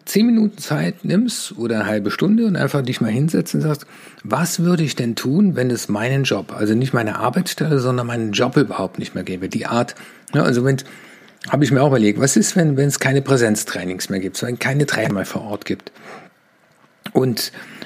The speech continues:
ähm, dadurch, dass wir uns schon mit dem Gedanken beschäftigen, äh,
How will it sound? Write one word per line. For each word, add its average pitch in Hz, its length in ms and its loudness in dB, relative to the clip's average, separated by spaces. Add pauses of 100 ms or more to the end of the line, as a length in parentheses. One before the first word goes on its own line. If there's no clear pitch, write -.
(180)
ähm, 117 480 2 (280)
dadurch, 185 460 2
dass - 360 -4
wir 120 180 0
uns 110 220 0
schon - 160 0
mit 123 140 0
dem 110 120 0
Gedanken 113 380 0
beschäftigen, 113 840 0 (920)
äh, 107 520 0